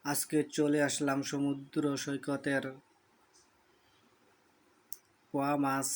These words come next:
লাল পোয়া মাছ সারিবদ্ধভাবে সাজিয়ে রাখা হয়েছে। অনেক সুস্বাদের মাছ, পোয়া মাছ।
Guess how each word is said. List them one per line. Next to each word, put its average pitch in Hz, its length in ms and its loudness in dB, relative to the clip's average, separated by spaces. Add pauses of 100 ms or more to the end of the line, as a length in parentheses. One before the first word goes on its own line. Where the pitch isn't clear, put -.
(1300)
লাল 135 340 0
পোয়া 139 360 -2
মাছ 139 300 -2 (3750)
সারিবদ্ধভাবে 135 1040 0
সাজিয়ে 131 440 -2
রাখা 127 260 -4
হয়েছে। 127 380 -6 (3000)
অনেক 139 240 -4 (260)
সুস্বাদের 135 680 -4
মাছ, 127 240 -4 (480)
পোয়া 127 240 0
মাছ। 123 280 -6